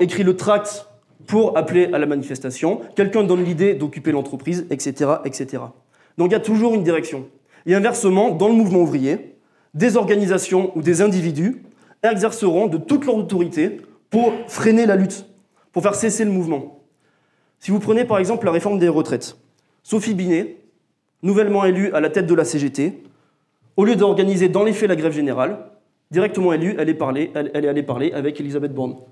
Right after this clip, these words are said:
Elle est allée directement à la table des, des négociations. Alors à ces directions-là, on doit leur opposer une direction révolutionnaire, un parti révolutionnaire.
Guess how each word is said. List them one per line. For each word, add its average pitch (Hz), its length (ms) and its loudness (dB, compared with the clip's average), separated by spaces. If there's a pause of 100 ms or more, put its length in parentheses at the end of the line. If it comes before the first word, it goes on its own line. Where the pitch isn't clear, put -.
(260)
Elle 143 80 -8
est 135 60 -2
allée 131 180 -2
directement 135 480 -6
à 135 80 -10
la 131 80 -4
table 139 320 -6 (320)
des, 135 120 -6
des 139 240 -8
négociations. 127 520 -8 (1800)
Alors 170 140 4
à 196 40 4
ces 226 140 0
directions-là, 208 960 2 (320)
on 156 120 -2
doit 175 140 2
leur 170 140 4
opposer 156 560 0 (140)
une 156 80 -4
direction 170 640 0
révolutionnaire, 151 640 -2 (520)
un 165 80 2
parti 196 360 0
révolutionnaire. 139 640 -4